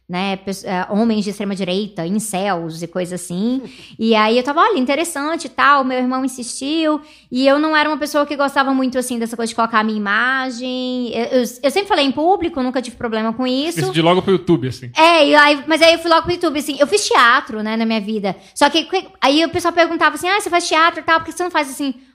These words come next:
Speaker 1: um negócio num vídeo? Eu tava, não, porque o teatro não tem que me ver. As pessoas estão me vendo, mas eu não tenho que olhar pra minha cara. Eu não tenho que ver como é que eu fui. As pessoas que ficam lá com a opinião delas.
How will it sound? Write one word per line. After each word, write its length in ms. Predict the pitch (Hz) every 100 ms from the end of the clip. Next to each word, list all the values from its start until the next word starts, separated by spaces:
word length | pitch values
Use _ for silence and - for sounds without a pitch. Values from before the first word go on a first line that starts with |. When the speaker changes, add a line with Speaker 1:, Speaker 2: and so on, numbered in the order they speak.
| -
Speaker 1:
um 80 | 254
negócio 560 | 233 233 262 262 254
num 160 | 240 240
vídeo? 300 | 233 269 240
Eu 40 |
tava, 180 | 247 233
não, 280 | 254 277 277
porque 160 | -
o 80 | 214
teatro 320 | 214 240 240
não 60 | 302
tem 100 | 349
que 60 | 370
me 100 | 392
ver. 400 | 208 226 226 - _ _ _
As 100 | _
pessoas 260 | 190 185 302
estão 100 | 403
me 80 | 254
vendo, 220 | 190 175
mas 80 | 185
eu 60 |
não 60 | 208
tenho 140 | 330
que 60 | -
olhar 140 | 262
pra 100 | 214
minha 140 | 196 170
cara. 480 | 202 202 170 214 _ _ -
Eu 100 | 220
não 100 | 233
tenho 140 | 339
que 60 | 262
ver 120 | 254
como 160 | 262
é 60 | 254
que 80 | 254
eu 40 |
fui. 300 | 247 240 202
As 80 | 196
pessoas 360 | 214 202 254 -
que 120 | 440
ficam 240 | 427 359
lá 100 | 330
com 80 | 330
a 20 |
opinião 260 | 339 302 349
delas. 380 | 285 233 196